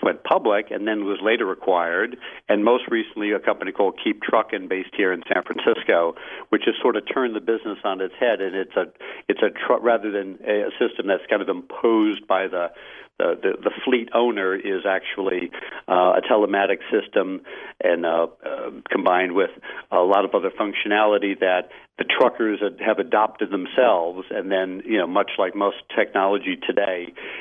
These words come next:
you know, it starts with the users, then the company, uh, picks up on it. So it's, it's gotten very, very broad, uh, positive acceptance from the actual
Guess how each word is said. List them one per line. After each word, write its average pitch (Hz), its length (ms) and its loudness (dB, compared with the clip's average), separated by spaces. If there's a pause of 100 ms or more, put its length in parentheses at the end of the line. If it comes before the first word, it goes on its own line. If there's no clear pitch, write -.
(120)
you 110 80 2
know, 87 120 2
it 90 160 2
starts 107 380 2
with 104 140 -2
the 104 80 -2
users, 107 580 0
then 95 200 -4
the 95 100 -4
company, 92 500 -4 (460)
uh, 90 180 4
picks - 340 0
up 107 140 2
on 85 180 0
it. 80 220 -8
So 95 120 4
it's, 90 180 -2 (120)
it's 90 140 -10 (220)
gotten 90 260 2
very, 104 240 4
very 95 160 0
broad, 90 440 2 (440)
uh, 90 260 4
positive 98 520 2
acceptance 90 600 -2
from 90 180 -2
the 90 300 -2
actual 95 500 2